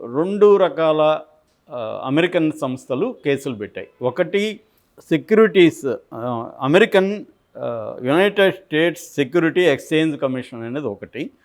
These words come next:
రెండోది యుఎస్ Department of Justice. ఈ ఇద్దరు కలిసి దాదాపు ఐదారు కేసులు వీళ్ళ మీద పెట్టారు. దీన్ని ఇండైట్‌మెంట్ అంటారు. మన ఛార్జ్ షీట్ అనుకుందాం. ఈ ఛార్జ్ షీట్ ఇక్కడైతే పోలీసులే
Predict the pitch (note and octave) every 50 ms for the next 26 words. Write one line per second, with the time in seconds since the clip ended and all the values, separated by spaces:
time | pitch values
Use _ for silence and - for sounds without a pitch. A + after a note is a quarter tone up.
0 | _ _ _ _ _ _ - B2 D3 F3 G3 F#3+ G#3 G3+ F3+ F#3+ E3+ D#3+ F3+ G3+
1 | G3 D3+ D3 C#3 C#3+ A#2+ - C#3+ C#3 B2 A#2+ B2 B2 A#2+ - E3 G3+ E3 G#2+ A2+
2 | A2 - - _ A2+ G2 - _ _ _ - - B2 A#2+ A#2+ B2 A#2+ A#2 E3+ F3
3 | F3+ F3 - C#3 C3 A#2+ - - A#3+ D4+ - _ _ _ _ _ _ - C#3 D3+
4 | D#3+ D#3 E3 E3 E3 D#3+ C#3+ C#3 C#3+ C3+ D3 C#3+ C#3 C#3 - C3+ B2+ B2+ - D#3+
5 | E3 F3+ D#3+ - - - B2 A#2+ A#2 A#2 A#2+ A#2 A#2 A2+ D3 E3+ C#3+ A2+ - -
6 | A2 G2+ G#2 F3 A3+ E3 C3 B2+ B2 C3 D3+ F3 - - - A#2+ B2 C#3 D3+ D#3
7 | D#3+ D3+ D#3 C3 B2+ B2 A#2 A2 A#2 G#2 G2+ - G2 F#2+ A#2 E3 C#4 - _ _
8 | _ _ _ _ _ _ - D#3+ D3+ D3+ D#3 D3 - D3+ C#3+ D3+ C3+ - - D3
9 | G#2+ C3 A#2+ A2+ - - - G#2 G2 F#2+ - - _ _ _ _ _ C#3 C3 C3
10 | - D3 D3 D#3 D#3 - F3+ D#3+ - E3 D#3 C3 C3+ - - E3 D#3+ E3+ E3 E3
11 | G3+ F3 - D#3 D#3 D#3+ D#3+ D3 - D#3+ D3+ D3+